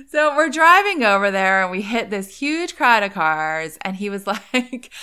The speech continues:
"I knew this would never work." <laughs> I was like, "Just try it." So we got through the crowd. We found a spot.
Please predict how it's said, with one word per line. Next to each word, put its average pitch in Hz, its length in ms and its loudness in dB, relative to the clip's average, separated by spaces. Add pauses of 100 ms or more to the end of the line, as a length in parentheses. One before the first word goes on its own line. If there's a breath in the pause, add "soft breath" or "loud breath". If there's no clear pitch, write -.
(240 loud breath)
"I 320 260 4
knew 247 200 0
this 226 200 -2
would 190 120 -6
never 160 260 -2
work." 156 340 0
<laughs> - 20 2
I 302 1500 -4
was 339 140 -2
like, 370 220 -4
"Just 440 420 -4
try 240 440 4
it." 202 500 -2 (300 loud breath)
So 269 520 0
we 247 120 -4
got 208 320 2
through 285 160 -6
the 277 80 -6
crowd. 185 540 0
We 147 80 -8
found 151 400 -2
a 277 60 -6
spot. 170 760 0